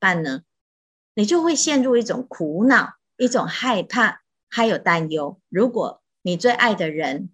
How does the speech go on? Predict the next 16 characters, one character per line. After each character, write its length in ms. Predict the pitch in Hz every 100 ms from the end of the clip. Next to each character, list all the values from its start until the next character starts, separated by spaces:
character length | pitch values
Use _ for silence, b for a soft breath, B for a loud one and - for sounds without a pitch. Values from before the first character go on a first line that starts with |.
| _
他 140 | 247
陷 340 | 247 - 339 269
入 160 | 277
一 120 | 208 196
个 280 | 190 175 -
恐 260 | - 202 143
怖 140 | 220
的 140 | 185 165
境 220 | 214 180
界， 260 | 196 - - _ _ _
那 120 | 285
你 100 | 240
怎 140 | 202 160
么 100 | 139
办 340 | - 180 147
呢？ 140 | 139